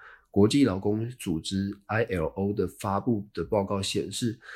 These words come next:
全球就业的成长要到二零二三年哦，才有可能恢复到疫情前的水准。那世界就-，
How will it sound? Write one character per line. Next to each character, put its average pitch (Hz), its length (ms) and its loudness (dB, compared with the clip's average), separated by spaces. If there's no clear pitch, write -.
全 117 160 4
球 127 120 4
就 135 220 2
业 127 180 0
的 95 140 -2
成 87 260 -4
长 78 380 -2
要 107 140 -2
到 104 180 0
二 147 140 4
零 95 180 0
二 107 100 0
三 98 240 -2
年 90 160 0
哦， 67 120 -6
才 87 200 -4
有 98 160 0
可 101 160 -2
能 78 240 -4
恢 92 160 -2
复 98 200 -6
到 92 200 -2
疫 135 140 0
情 92 280 -2
前 92 240 -4
的 92 140 -2
水 85 360 -4
准。 95 200 2
那 117 80 2
世 151 200 0
界 139 200 4
就-， 117 460 0